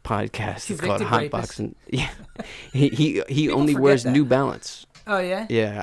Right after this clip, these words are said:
Speaker 1: I, I recommend the, the podcast with Michael Rapaport. It's pretty good. Um, but yeah, I mean, he's, he's a con-, he, he's, he was a rapist, and now he's opening up a, a weed farm in, uh, in Northern California,
Speaker 2: Yeah.
Speaker 1: Tysons Ranch dot com.
Speaker 2: Yeah, isn't that weird that in, like, this cancel you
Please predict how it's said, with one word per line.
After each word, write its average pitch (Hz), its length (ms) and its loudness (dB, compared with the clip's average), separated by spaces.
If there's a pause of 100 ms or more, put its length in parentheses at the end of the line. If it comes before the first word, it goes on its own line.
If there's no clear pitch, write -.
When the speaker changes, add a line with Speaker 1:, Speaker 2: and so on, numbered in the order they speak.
Speaker 1:
I, 82 40 0
I - 20 0
recommend 123 520 2
the, 110 280 2
the 104 80 -10
podcast 107 540 -4
with 101 160 -8
Michael 101 340 -4
Rapaport. 107 460 -6
It's 107 140 -10
pretty 104 220 -4
good. 104 320 -6 (400)
Um, 104 420 -2 (560)
but 135 140 -2
yeah, 135 220 2
I 131 60 -2
mean, 113 180 0
he's, 139 200 2
he's 143 260 -2
a 139 60 -2
con-, - 200 -10
he, 147 200 -2
he's, 147 380 -4 (540)
he 127 240 -2
was 113 160 -4
a 110 60 0
rapist, 127 420 2
and 110 100 0
now 113 140 0
he's 117 200 0
opening 120 320 0
up 117 200 -2
a, 110 320 -4
a 110 100 -4
weed 143 320 -4
farm 107 360 -6
in, 110 180 -4
uh, 107 320 -4 (260)
in 117 120 -2
Northern 120 220 2
California, 123 500 0
Speaker 2:
Yeah. 139 80 -10
Speaker 1:
Tysons 123 360 0
Ranch 127 300 -2
dot 113 220 -6
com. 127 260 -4 (140)
Speaker 2:
Yeah, 247 200 0
isn't 285 320 -4
that 359 200 -4
weird 247 280 -4
that 208 120 -2
in, 190 180 -6
like, 175 220 -6
this 165 200 -6
cancel 175 540 -8
you 185 420 -8